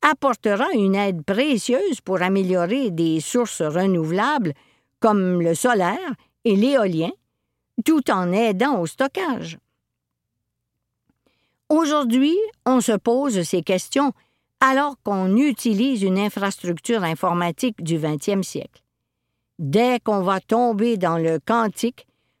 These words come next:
ou le photonique, le jour où on va commencer à faire tourner de plus en plus facilement nos modèles, les impacts environnementaux ne seront plus les mêmes. En savoir plus.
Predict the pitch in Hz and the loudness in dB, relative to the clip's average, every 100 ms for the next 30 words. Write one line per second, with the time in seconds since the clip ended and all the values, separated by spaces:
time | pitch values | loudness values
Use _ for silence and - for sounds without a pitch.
0 | _ 285 254 220 180 165 - - 269 294 | _ 2 4 4 2 0 -6 -2 0 2
1 | - 196 180 208 - 294 _ _ _ _ | 2 2 2 -2 -8 -12 _ _ _ _
2 | _ _ _ 262 277 226 330 403 247 220 | _ _ _ 4 4 2 0 2 0 2
3 | 214 240 226 277 285 262 233 - 214 143 | 2 0 0 0 2 2 0 -2 -2 -4
4 | _ _ _ _ 226 247 262 - 277 247 | _ _ _ _ 0 2 -2 0 0 2
5 | 233 196 165 151 220 302 277 254 233 226 | 2 2 0 0 0 2 2 0 0 0
6 | 214 208 233 202 190 180 165 170 170 202 | 0 -2 0 0 0 0 0 2 2 2
7 | 190 294 392 233 175 _ _ _ _ _ | 0 0 -2 -2 -6 _ _ _ _ _
8 | _ 226 220 196 208 196 - 247 _ _ | _ 2 4 2 0 -2 0 -2 _ _
9 | _ 240 226 220 196 180 175 170 165 - | _ 0 2 2 2 0 0 0 0 -2
10 | 285 226 175 170 170 165 147 156 151 196 | 0 2 0 -2 -2 -2 -2 -2 0 2
11 | 269 269 165 - 170 _ _ _ _ _ | 2 0 -4 -10 -14 _ _ _ _ _
12 | _ _ _ _ _ _ _ _ _ _ | _ _ _ _ _ _ _ _ _ _
13 | _ _ _ _ 226 247 226 - 294 226 | _ _ _ _ 2 2 0 -2 -2 0
14 | 208 _ 156 147 - - | -2 _ -6 -6 -8 -16